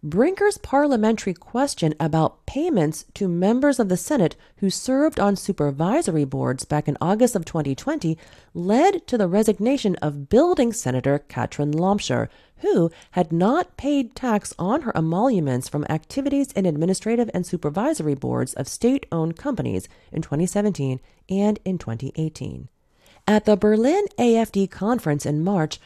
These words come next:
Brinker was elected Berlin state chairwoman and prevailed in the fourth round of voting with one hundred and twenty-two votes, two votes more than Beatrix von Storch, who got one hundred and twenty.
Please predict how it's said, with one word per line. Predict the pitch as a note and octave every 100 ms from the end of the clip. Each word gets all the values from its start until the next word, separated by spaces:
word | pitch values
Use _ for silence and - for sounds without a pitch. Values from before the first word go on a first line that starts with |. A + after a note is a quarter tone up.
| - -
Brinker | D3+ G3 D4 E4+ G4 G4
was | F#3 F#3+ G#3+ G#3+ G3
elected | G3 G3+ A#3+ A#3+ E3+ D3
Berlin | D#3+ D#3+ F3 A3+ D4+
state | E4+ - A3 G3+ -
chairwoman | - - G#4 G3+ D3 D3 D#3 - _ -
and | A#3+ A#3+
prevailed | - C#4+ B3+ D4+ D4 D4 -
in | G3
the | G#3
fourth | - - A#3+ C4 -
round | D#3 C#3 C#3+
of | - F3
voting | D#3+ G3+ A#3 C3 A#2 - _ -
with | D3 C3
one | C3+ A#3 G4
hundred | B3 C4
and | C#4
twenty-two | - C3 C#3 - G3
votes, | D#3 C3 - - - _ _ -
two | - A#3
votes | G3+ G#3 -
more | C#4 G4+ G3+ C#3+ - _ -
than | G#3 G3
Beatrix | C#3+ C#3 D3+ - C#3 -
von | B2 B2+
Storch, | - - C#4 D3+ C#3 _ -
who | C4
got | D3 B2+ -
one | A2+ A2+
hundred | A#2 A#2
and | B2
twenty. | - D#3 C#3 G2 E2+